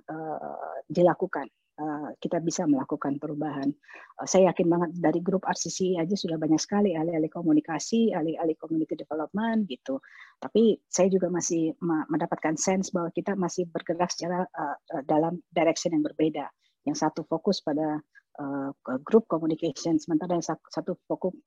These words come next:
fokus kepada, eh, eh, media, mass media gitu. Karena saya ngelihatnya dari perspektif komunikasi nih sekarang ya.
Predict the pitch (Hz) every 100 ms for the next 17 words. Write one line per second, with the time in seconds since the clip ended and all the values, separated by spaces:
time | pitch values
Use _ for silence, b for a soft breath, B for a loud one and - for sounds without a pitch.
0 | _ - 143 196 - 143 156 151 170 160
1 | - 151 143 131 - 147 143 135 143 151
2 | 156 185 131 - 147 151 156 170 127 131
3 | - _ _ _ 147 160 147 170 196 180
4 | 156 190 165 151 - - 185 - 160 160
5 | 156 170 175 165 143 - 160 151 160